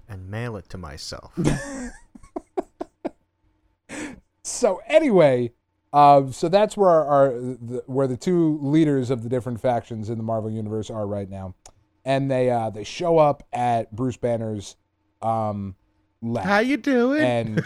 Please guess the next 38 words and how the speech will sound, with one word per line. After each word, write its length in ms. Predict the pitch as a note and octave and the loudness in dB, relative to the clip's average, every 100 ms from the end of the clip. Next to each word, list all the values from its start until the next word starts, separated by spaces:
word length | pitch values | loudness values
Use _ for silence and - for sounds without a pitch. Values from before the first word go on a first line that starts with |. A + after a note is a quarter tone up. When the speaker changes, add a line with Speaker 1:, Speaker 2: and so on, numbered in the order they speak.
| - | -4
Speaker 2:
Carol 260 | D3+ C#3+ C#3+ | 0 2 2
Danvers 500 | C3 C3 B2+ C3 A#2 | 2 -2 -2 -2 -2
goes 280 | C3+ A#2+ A2 | 0 0 -2
in 140 | G#2+ - | -10 -2
first. 280 | C#3+ C#3 - | 0 0 -4
She's 160 | A#2 | -10
talking 300 | - A#2+ A#2 | -4 -2 -2
to 60 | G#2+ | -4
Bruce, 300 | A#2 B2 A2+ | -2 -4 -4
and 120 | A#2 | -10
she's 220 | B2+ A#2 | -8 -4
like, 320 | A#2 A#2 G#2+ _ _ _ _ | -2 -2 -2 _ _ _ _
"Hey, 280 | B3+ D#4+ A#3+ | 2 2 2
so, 420 | - - E3+ E3 | -2 0 4 6
uh, 360 | D#3+ D#3 D3+ D3 - _ _ _ _ _ _ _ _ _ _ _ _ _ - | 8 8 8 4 0 _ _ _ _ _ _ _ _ _ _ _ _ _ -10
how 220 | E3+ G#3+ A3+ | 0 2 4
are 100 | C#4+ | 0
things? 760 | - B3 C#4 F#4 G4 - - _ _ _ _ - | 10 10 10 2 -4 -6 -12 _ _ _ _ 2
Haven't 320 | B3+ C4 D4+ | 2 2 -4
seen 320 | - D4+ B3 | -2 -2 2
you 80 | A3+ | 4
in 40 | |
a 40 | A3 | 4
bit. 400 | F3+ G#3+ D4 - _ _ _ _ _ | 6 6 6 4 _ _ _ _ _
You 140 | C#3 D3+ | 0 4
look 240 | D#3 - | 4 4
well. 540 | F3+ F3 D3 F3 A#3 _ - | 6 8 10 8 4 _ 2
How 140 | C#3+ | 2
are 40 | D#3+ | 4
the 100 | G#3+ | 0
kids? 420 | - G#3 A#3 - | 0 0 0 -4
How's 220 | - F#3 F#3 | -4 -4 -4
the, 80 | |
oh, 120 | - E3 | -2 -2
you 120 | G3+ | -2
don't 160 | B3+ | -6
have 240 | A3+ G#3+ G3 | -6 -6 -6
one? 260 | - G3+ A#3 | -6 -8 -8